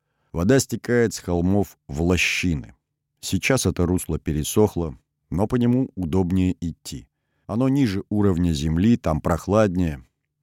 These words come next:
и с воздуха нас сложнее заметить. "И следов почти не видно, если не знать, куда смотреть", согласился Сева. Мы спустились в высохшее русло, некогда бывшее рекой, местами поросшее колючим кустарником.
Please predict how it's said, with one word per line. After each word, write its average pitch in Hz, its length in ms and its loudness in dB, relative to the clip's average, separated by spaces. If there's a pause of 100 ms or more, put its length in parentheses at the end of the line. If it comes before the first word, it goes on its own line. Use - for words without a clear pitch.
и 110 80 2
с - 100 -2
воздуха 107 480 0
нас 85 200 0
сложнее 85 640 2
заметить. 69 640 -6 (580)
"И 85 120 0
следов 120 520 0
почти - 400 -6
не 82 200 2
видно, 80 260 0
если 78 380 0
не 78 160 0
знать, 82 360 -2
куда 90 360 -2
смотреть", 78 680 -6 (360)
согласился 67 640 -8
Сева. - 420 -12 (720)
Мы 92 140 0
спустились 107 640 0
в 76 60 -4
высохшее 78 640 0
русло, 90 400 0
некогда 85 480 0
бывшее 78 480 -2
рекой, 76 480 -4 (260)
местами 92 460 0
поросшее 87 640 -2
колючим 76 520 -4
кустарником. 64 760 -10